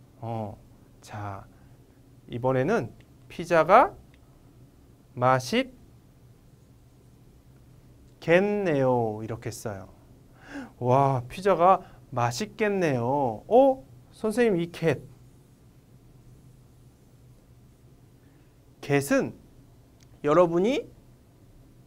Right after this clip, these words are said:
먹었어요? 안 먹었어요. 하지만 맛있다고 생각해요. 여러분, 이 피자가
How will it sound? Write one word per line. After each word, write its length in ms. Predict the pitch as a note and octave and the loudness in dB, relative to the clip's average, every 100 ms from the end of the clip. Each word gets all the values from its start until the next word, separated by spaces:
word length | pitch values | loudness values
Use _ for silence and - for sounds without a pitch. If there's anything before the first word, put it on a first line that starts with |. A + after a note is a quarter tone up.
| - | -12
먹었어요? 640 | C3 D3+ G#3 G#3+ G#3+ C#4+ - - - - - - - - | -4 -2 -2 -2 -2 -2 -10 -20 -20 -20 -20 -20 -20 -8
안 240 | B2+ E3 | -6 -2
먹었어요. 840 | A#3+ C4 A3 - C3 B2 D3 C3+ A#2+ | 0 0 -2 0 0 0 -2 -4 -6
하지만 540 | - G#3 G3+ F3+ G#2+ - - - - | -6 -4 0 0 -2 -12 -20 -20 -12
맛있다고 880 | B2+ B2 - - - G3 F#3 C#4 G#4 - - - - | -4 -2 -4 -6 -2 0 0 -2 -2 -8 -20 -20 -20
생각해요. 800 | - G3+ G3 G3+ G3 C3+ G2 - - - - - - - _ - - - - | -14 -8 -2 -2 -4 -10 -10 -12 -20 -20 -20 -20 -20 -20 _ -20 -20 -20 -6
여러분, 520 | C3+ D#3+ D#3+ D#3+ D#3+ - - | 0 0 0 -4 -6 -16 -16
이 120 | D#3 | -12
피자가 640 | E3+ - F#3 E3+ E3 E3 | -12 -10 -2 2 4 2